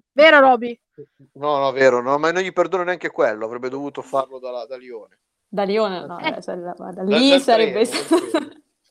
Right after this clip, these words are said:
Speaker 2: Dall'aereo,
Speaker 1: Guarda,
Speaker 2: dal treno, da dove era?
Speaker 1: guarda, ti posso dire, io e, ma, ehm, Matteo Bleve ci siamo collegati quando ha fatto, quasi quando ha fatto Ghost of Scova, ho detto:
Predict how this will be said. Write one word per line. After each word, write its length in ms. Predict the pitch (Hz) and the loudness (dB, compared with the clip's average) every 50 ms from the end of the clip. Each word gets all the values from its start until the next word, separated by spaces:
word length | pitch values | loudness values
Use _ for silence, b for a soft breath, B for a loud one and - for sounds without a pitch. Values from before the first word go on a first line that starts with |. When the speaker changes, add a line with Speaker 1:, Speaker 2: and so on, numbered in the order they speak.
| _ _ | _ _
Speaker 2:
Dall'aereo, 480 | _ 131 139 147 156 156 151 165 165 165 | _ -6 -4 -2 0 0 0 0 2 4
Speaker 1:
Guarda, 220 | 381 427 440 - | 4 6 4 4
Speaker 2:
dal 80 | 381 392 | 2 0
treno, 260 | 349 339 156 151 147 | 0 0 0 -2 -4
da 100 | 131 139 | -8 -12
dove 280 | 139 151 151 143 127 113 110 | -14 -12 -12 -10 -10 -10 -12
era? 120 | 107 110 - _ _ _ _ _ | -12 -16 -20 _ _ _ _ _
Speaker 1:
guarda, 360 | _ 330 349 370 381 359 349 | _ 4 4 6 6 6 4
ti 140 | 294 339 320 | 4 0 -2
posso 300 | - 403 427 440 440 453 403 | 2 2 2 2 0 -4 0
dire, 400 | 415 453 370 320 302 294 285 247 | 4 4 6 6 4 2 -2 -4
io 220 | - 311 339 392 415 415 403 381 | -4 0 0 4 6 8 8 8
e, 360 | 359 349 330 320 311 311 302 302 | 8 8 8 8 8 8 6 4
ma, 200 | 294 320 330 311 - | 4 4 2 2 4
ehm, 920 | 269 285 277 277 277 269 262 254 247 247 240 240 240 233 226 220 214 208 208 _ _ _ _ _ _ _ _ _ _ _ _ | 4 6 6 8 6 4 2 -4 -6 -8 -10 -10 -10 -12 -14 -14 -16 -18 -20 _ _ _ _ _ _ _ _ _ _ _ _
Matteo 440 | 277 269 302 - _ 311 311 320 | -6 -4 -4 -2 _ 2 2 2
Bleve 580 | 285 311 320 339 359 330 349 349 320 302 262 254 | 4 6 6 6 8 8 6 4 4 4 0 -8
ci 140 | - - 302 | -10 -10 -6
siamo 260 | - 381 359 359 381 | 0 0 2 2 0
collegati 600 | 359 - 370 349 339 339 320 320 349 381 - - | -2 0 0 2 2 2 4 6 4 4 4 0
quando 260 | 359 - 302 285 285 311 | -2 -2 -2 0 0 -4
ha 20 | |
fatto, 360 | - - 320 - _ _ 247 - _ _ | -2 -4 -4 -4 _ _ -20 -20 _ _
quasi 320 | _ - 359 415 403 403 | _ 4 4 6 4 2
quando 260 | 381 403 339 320 311 311 | 0 0 0 2 0 -2
ha 20 | |
fatto 300 | - 339 359 - 320 311 | -4 -4 -6 -6 -6 0
Ghost 240 | 269 311 339 - - | 0 0 0 0 -4
of 80 | 302 | -8
Scova, 380 | 285 - _ 269 240 240 240 277 | -8 -6 _ -4 -4 -4 -4 -4
ho 20 | |
detto: 240 | 277 262 240 - 240 | -6 -6 -8 -10 -18